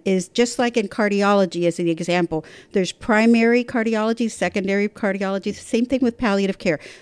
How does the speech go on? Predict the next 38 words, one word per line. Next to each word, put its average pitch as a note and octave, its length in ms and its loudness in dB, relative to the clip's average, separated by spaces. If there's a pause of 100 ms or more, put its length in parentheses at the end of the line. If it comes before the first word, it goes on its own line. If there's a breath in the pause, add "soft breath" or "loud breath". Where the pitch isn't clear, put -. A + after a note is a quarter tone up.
There's G#3 240 0
a, A3+ 60 -2 (520)
a, A#3 220 2
a, A3 440 0
a G3+ 80 -2
patient C4+ 420 2
comes A#3 220 -2
into A3 200 -2
the G#3 80 2
emergency G3 460 0
room F3 240 4
or E3 140 4
to - 280 -4
an G3 120 4
office, G3 580 -2
let's E3+ 240 -6
say, E3+ 300 0 (280 loud breath)
of F3+ 140 -2
a F3+ 60 0
family G3+ 340 0
practitioner F#3+ 760 -2
or E3 80 -2
anyone G3+ 320 -2
else, F#3+ 280 -4 (280 loud breath)
and A3 220 0 (360)
primary B3+ 720 2
cardiology, E3+ 640 -2
I F3 40 -2
mean, F3 200 2
they, E3+ 140 0
they E3 200 -6
are, D#3+ 160 -6
they're D#3 220 -6
auscultated, G#3+ 920 -4
their E3 120 -4
lungs E3+ 340 -2
are E3+ 160 0
heard, A3+ 480 2